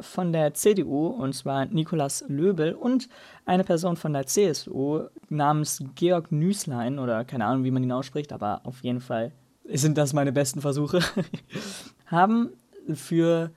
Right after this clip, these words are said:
sozusagen Firmen sich, ähm, <clears throat> sehr eingesetzt in der Bundesregierung. Und was ich damit meine, ist natürlich klar, Lobbyarbeit. <laughs> Was, was, was hätte man erwartet?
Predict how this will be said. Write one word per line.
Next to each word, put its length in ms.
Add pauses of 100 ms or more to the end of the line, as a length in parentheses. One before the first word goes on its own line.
(300)
sozusagen 1000
Firmen 800 (640)
sich, 600
ähm, 640 (140)
<clears throat> 360 (320)
sehr 400
eingesetzt 640
in 60
der 360 (340)
Bundesregierung. 720
Und 460 (280)
was 200
ich 100
damit 220
meine, 280
ist 160
natürlich 560
klar, 440
Lobbyarbeit. 960
<laughs> 0
Was, 260
was, 340 (140)
was 160
hätte 160
man 160
erwartet? 640